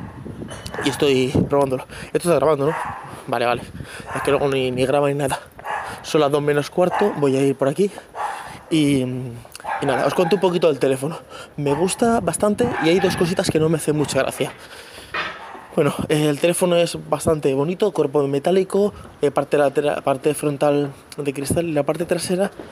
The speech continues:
eh, no sé si es cristal o no, pero a mí me parece que es plástico. Así, me parece que es, que es un plástico, que no es cristal. A lo mejor es cristal, pero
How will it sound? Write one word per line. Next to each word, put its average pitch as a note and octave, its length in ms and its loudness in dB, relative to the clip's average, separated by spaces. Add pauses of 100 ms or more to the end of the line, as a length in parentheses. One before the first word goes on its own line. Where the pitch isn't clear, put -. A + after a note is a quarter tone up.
(380)
eh, C#3+ 320 2 (120)
no D#3+ 100 2
sé D3+ 120 -4
si D3+ 80 2
es - 40 -10
cristal - 240 2
o D3 40 4
no, D#3 120 4
pero C#3+ 220 4 (100)
a D3+ 60 -2
mí C#3+ 100 4
me D3+ 80 4
parece D3 280 2
que C#3 80 2
es - 40 -6
plástico. - 460 -4 (580)
Así, C3 640 2 (1120)
me C#3 80 -6
parece C#3+ 300 2
que C#3+ 60 2
es, - 100 -4
que - 100 -8
es C#3 60 0
un C3+ 80 0
plástico, B2 320 0
que - 60 2
no C#3 40 2
es C3 80 -2
cristal. A#2+ 380 -4
A C3 80 -2
lo C3 60 2
mejor D3 180 2
es C#3+ 80 -2
cristal, F3 360 2
pero C#3+ 160 4